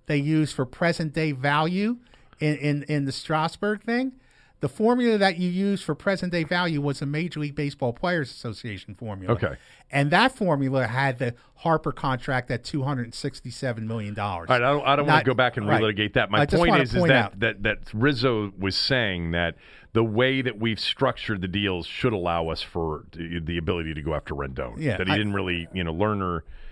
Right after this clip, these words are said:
Speaker 2: didn't really agree necessarily with that.
Speaker 1: Well, but, but he
Speaker 2: We've only
Speaker 1: Mar-,
Speaker 2: seen the headline.
Speaker 1: But Mark's not the si-, I mean, Mike's not signing the check.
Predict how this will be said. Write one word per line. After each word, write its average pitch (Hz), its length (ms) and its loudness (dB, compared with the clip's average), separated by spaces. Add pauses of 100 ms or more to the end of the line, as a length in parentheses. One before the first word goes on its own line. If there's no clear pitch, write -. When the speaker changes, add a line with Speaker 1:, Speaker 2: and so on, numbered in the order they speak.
(140)
Speaker 2:
didn't 110 220 -2
really 95 280 -2
agree 87 420 -4
necessarily 76 640 -4
with 69 160 -8
that. 62 220 -10
Speaker 1:
Well, 160 220 0
but, 131 280 -2
but 139 140 -2
he 127 180 -4
Speaker 2:
We've 143 240 2
only 220 200 6
Speaker 1:
Mar-, - 20 -2
Speaker 2:
seen 175 220 0
the 127 60 0
headline. 87 480 -2
Speaker 1:
But 143 140 0
Mark's 180 400 6
not 165 180 0
the - 60 -8
si-, 127 500 -4
I 135 160 4
mean, 127 520 -2
Mike's 151 360 -2
not 123 160 -2
signing 107 400 -2
the 92 60 -8
check. 90 360 -6